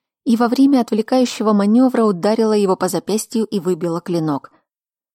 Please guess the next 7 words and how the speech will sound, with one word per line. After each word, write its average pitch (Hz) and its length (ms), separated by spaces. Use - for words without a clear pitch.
Второй 175 400
стражник 214 580
успел 233 360
замахнуться, 226 880
но 196 120
она 180 120
подпрыгнула, 226 680